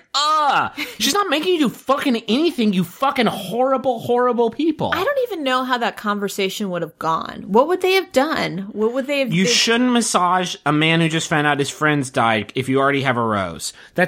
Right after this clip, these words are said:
Speaker 1: literally
Speaker 2: Yeah.
Speaker 1: all they have to go on. It's
Speaker 2: Yeah, you're
Speaker 1: fucking
Speaker 2: right.
Speaker 1: horse apples, garbage, bullshit, child town.
Speaker 2: Yeah.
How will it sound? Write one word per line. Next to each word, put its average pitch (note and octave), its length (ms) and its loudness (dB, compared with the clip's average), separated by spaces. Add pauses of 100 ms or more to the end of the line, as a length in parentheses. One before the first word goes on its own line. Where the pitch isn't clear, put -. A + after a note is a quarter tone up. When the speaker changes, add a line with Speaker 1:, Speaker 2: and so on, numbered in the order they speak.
Speaker 1:
literally G3+ 600 2
Speaker 2:
Yeah. A#3+ 120 2
Speaker 1:
all F#3+ 220 0
they G3+ 80 2
have F#3+ 180 0
to F#3 60 2
go A3 300 2
on. F2+ 300 -6
It's - 140 -2
Speaker 2:
Yeah, F3+ 60 -4
you're F3+ 60 -8 (100)
Speaker 1:
fucking D4 180 0
Speaker 2:
right. B3 80 0
Speaker 1:
horse C4+ 400 -2
apples, A#3 320 0
garbage, F3+ 720 0
bullshit, F3+ 640 0 (340)
child C4+ 640 0
town. F#2+ 540 0
Speaker 2:
Yeah. F3 360 -6